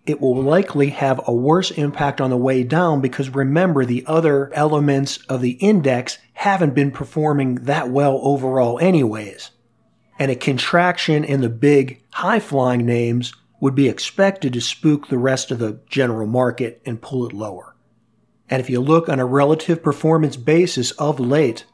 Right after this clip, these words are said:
the smaller cap and the mid cap stocks are performing worse, and this was as opposed to the headlines that we had heard, you know, a few weeks or a month ago, that we were seeing a broadening out and a better performance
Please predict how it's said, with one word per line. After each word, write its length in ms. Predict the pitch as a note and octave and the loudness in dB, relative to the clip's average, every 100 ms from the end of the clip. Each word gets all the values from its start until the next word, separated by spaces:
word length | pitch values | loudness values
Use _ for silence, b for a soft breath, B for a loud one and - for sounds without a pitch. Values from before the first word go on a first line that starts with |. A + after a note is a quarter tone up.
| _ - | _ -10
the 100 | A2+ | -8
smaller 460 | - C#3 C#3 D#3 | -4 2 4 4
cap 420 | E3 D#3 C#3+ D3 | 0 -2 -2 -2
and 100 | C3+ | -2
the 40 | A2+ | -2
mid 300 | C3 D3 D3 | 0 -2 -2
cap 320 | - C#3+ C3 | -2 -2 -2
stocks 680 | - - D#3+ C3+ B2 - - _ _ | -6 0 0 0 -4 -12 -16 _ _
are 240 | C3 C#3+ D#3 | 0 2 2
performing 720 | F3 D#3+ E3 D#3+ D3+ B2+ B2 | 0 -2 0 2 2 -2 0
worse, 480 | E3+ D3+ B2 - - | 2 2 0 -6 -6
and 180 | B2 | -2
this 220 | C#3 D#3+ D#3 | 0 -2 0
was 360 | C#3 B2+ - - - | 0 0 -6 -12 -6
as 140 | C3+ | -4
opposed 420 | A#2 - E3 D#3 | -4 2 4 4
to 80 | D#3 | 0
the 80 | B2 | -4
headlines 500 | - F3 D3+ C#3+ C3 | 0 0 2 0 0
that 80 | C3 | -2
we 120 | A#2+ | -2
had 80 | A#2 | -2
heard, 460 | - C#3+ C3+ B2+ - | 0 2 2 -2 -8
you 100 | C3 | -6
know, 300 | G#2+ G#2 - | -4 -8 -8
a 40 | B2 | -6
few 240 | - D#3+ | 2 4
weeks 360 | C#3+ C#3+ C#3+ C3+ | 4 0 -2 -4
or 80 | |
a 60 | A2+ | -2
month 300 | B2+ A3 A3+ | 2 2 0
ago, 480 | C3+ A#2+ A#2 A2+ b b b b | -2 -2 -2 -4 b b b b
that 160 | C3+ C3 | -2 0
we 100 | C#3 | 0
were 340 | B2+ D3 D3+ | 0 2 2
seeing 320 | D#3 - C#3+ B2+ | 0 0 0 0
a 60 | |
broadening 560 | A#2 C3+ C3+ C3+ C3 B2 | -2 2 4 4 0 0
out 360 | C#3 B2 B2 b b b | 0 -2 -4 b b b
and 140 | - A2+ | -8 -6
a 40 | |
better 300 | G#2 C#3+ C#3 | -2 0 0
performance 840 | C3+ B2 - D3 D3+ C3 A#2+ - | -2 -6 -4 -2 0 -2 -4 -8